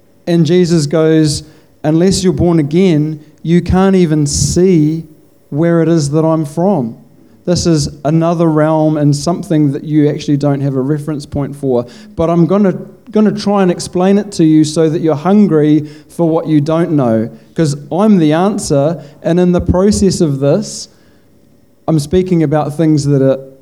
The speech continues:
that are out of your world." And so, you know, will you seek it? Will you look for it? Will you hunger for it? And for me, I just think about, it's this,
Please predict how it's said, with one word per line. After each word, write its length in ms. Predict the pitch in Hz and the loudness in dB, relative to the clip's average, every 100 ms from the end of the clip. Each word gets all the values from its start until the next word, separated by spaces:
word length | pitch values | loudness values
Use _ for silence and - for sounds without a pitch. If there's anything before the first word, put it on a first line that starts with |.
| _ - | _ -10
that 180 | 139 139 | -4 -2
are 100 | 127 | 0
out 140 | 127 120 | -2 -2
of 60 | |
your 100 | 117 | -4
world." 440 | 113 143 117 107 - - - _ _ _ - | -4 -4 -6 -12 -18 -20 -20 _ _ _ -2
And 160 | 143 143 | 0 2
so, 520 | 151 139 131 127 123 - _ _ | 0 2 2 0 -2 -14 _ _
you 60 | 123 | -8
know, 120 | 120 | -6
will 220 | 123 131 | -4 -4
you 100 | 117 | -4
seek 380 | 120 - 151 151 | -8 -8 -8 -8
it? 160 | 135 - | -10 -6
Will 140 | 135 | -4
you 160 | 123 123 | -2 -2
look 180 | 143 - | -6 -8
for 180 | 131 | -6
it? 60 | 123 | -4
Will 140 | 123 | -4
you 80 | 117 | -6
hunger 240 | 123 135 143 | -8 -8 -10
for 280 | 143 107 | -12 -16
it? 120 | 101 - _ - - - | -16 -20 _ -20 -18 -2
And 160 | 180 | 0
for 80 | 160 | 2
me, 180 | 185 233 | 2 4
I 140 | 254 | 2
just 240 | 190 185 - | 2 0 -2
think 220 | 180 175 | -2 -2
about, 600 | 143 151 147 143 143 - _ _ _ _ _ _ _ _ _ _ | -2 -2 -2 -2 -6 -16 _ _ _ _ _ _ _ _ _ _
it's 240 | 180 180 - | -6 -4 -4
this, 380 | 160 143 - | -4 -4 -8